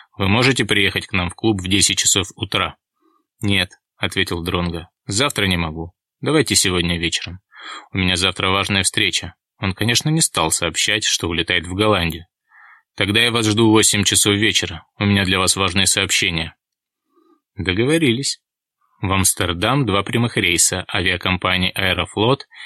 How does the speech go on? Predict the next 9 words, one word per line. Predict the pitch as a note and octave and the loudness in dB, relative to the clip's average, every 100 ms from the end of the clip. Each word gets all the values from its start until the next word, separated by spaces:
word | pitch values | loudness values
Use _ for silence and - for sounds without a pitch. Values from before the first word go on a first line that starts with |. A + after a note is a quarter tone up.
| - | -8
и | - A#2 G#2+ | -2 0 0
К | - - A#2+ - | -6 -4 -2 0
Л | A2 A2+ - | 0 0 0
М. | G2+ E2+ - _ _ _ - | 0 0 -6 _ _ _ -2
Первый | G2 F2 F2 | 0 2 2
рейс | F#2+ A#2+ - - | 4 4 2 0
утром, | C#3+ C#3 E2+ D#2+ _ _ _ | -2 0 -2 -6 _ _ _
второй | _ G2+ F2+ G#2 | _ -2 0 0
днём. | G#2 E2+ E2 | 0 -4 -6